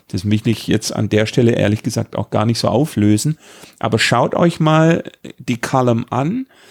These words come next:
und prüft mal, welche Kombinationen von Split, Box und All Eight Circulate gehen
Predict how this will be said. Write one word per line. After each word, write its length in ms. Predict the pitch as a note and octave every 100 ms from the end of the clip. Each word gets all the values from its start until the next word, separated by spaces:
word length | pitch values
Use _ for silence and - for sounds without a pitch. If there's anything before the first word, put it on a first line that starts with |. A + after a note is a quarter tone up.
| - _ _ -
und 300 | C3+ B2+ - _ _ _ _
prüft 560 | - D3 G3+ - -
mal, 480 | E3 D#3 D3+ D#3 D#3+ - _ _ _
welche 440 | A#2 A2+ C3 D3 -
Kombinationen 880 | - D3+ C#3+ C#3 C3+ - B2+ C3 C3
von 160 | A2+
Split, 440 | G2+ - C3+ C#3+ - _
Box 300 | A#2+ A2+ -
und 220 | - A2+
All 260 | - G#2+ A2+
Eight 160 | A2 G#2
Circulate 680 | - G2 - G2+ F#2 F2+ - _ -
gehen 460 | G#2+ A#2 F3 B3